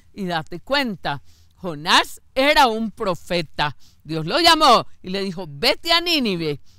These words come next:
dile a ese pueblo esto, esto y esto". No era invento de Jonás, no era lo que él quisiera hacer. Y Jonás huyó de Dios, se montó en un barco y se fue para otro lado.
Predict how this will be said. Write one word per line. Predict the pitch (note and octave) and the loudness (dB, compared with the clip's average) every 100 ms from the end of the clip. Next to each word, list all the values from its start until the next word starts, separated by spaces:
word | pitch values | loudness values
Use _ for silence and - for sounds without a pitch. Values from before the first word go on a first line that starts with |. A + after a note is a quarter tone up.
| - - | -20 -18
dile | D3 A#3+ D4+ E4 | -12 -8 -4 2
a | C4 A3 | 2 2
ese | G3 A3 | -4 -10
pueblo | F#3 G#3+ G#3 G3 F#3 G#3 | -10 -6 -4 -4 -4 -4
esto, | C#4+ - - D#4 C4+ - | -4 -6 -4 -4 -4 -10
esto | - A3+ B3 - - A3+ | -10 -8 -8 -10 -12 -10
y | F#3 | -8
esto". | F3+ C#3+ - C3+ - - _ | -8 -10 -12 -16 -16 -20 _
No | G3 F#3+ | -12 -8
era | F#3 | -8
invento | E3+ F3+ E3 D#3 E3 | -8 -8 -8 -8 -8
de | D3+ | -8
Jonás, | D3+ C#3+ E3 C4 D4 - - - | -10 -8 0 0 0 -6 -20 -20
no | - G3 G#3+ G#3+ | -12 -8 -6 -4
era | A#3 B3+ C#4 C#4+ - - - | -2 0 0 -2 -12 -20 -14
lo | G3 G3+ | -10 -8
que | F#3 | -10
él | F3 D#3 | -12 -14
quisiera | G#3 F3 - G3 E3+ | -14 -14 -10 -6 -4
hacer. | E3+ B3+ C4+ D#3 C3 - - | -4 -6 -6 -6 -12 -20 -16
Y | D3+ | -14
Jonás | - D#3 D3+ A#3+ F#4 - - - - | -12 -8 2 2 2 -2 -18 -20 -8
huyó | F3 C3 D#3 A3 G4+ | -6 -6 -4 -2 -2
de | F#4+ | -4
Dios, | C#4 F#3+ E3+ C#3+ - - - - _ | -4 0 0 -2 -10 -20 -20 -20 _
se | - E3 | -14 -10
montó | D#3+ D3 D#3 | -8 -8 -8
en | F3 | -4
un | C#4 | 4
barco | C#4+ G3+ - C3 - - - | 6 6 0 -12 -14 -20 -20
y | E3 | -14
se | F3 | -14
fue | D#3 D3+ | -12 -14
para | C#3+ G3 F#3+ | -14 -8 -8
otro | D3+ B2+ D#3 D#3 | -8 -12 -16 -12
lado. | C#3+ B2 A#2 | -10 -10 -12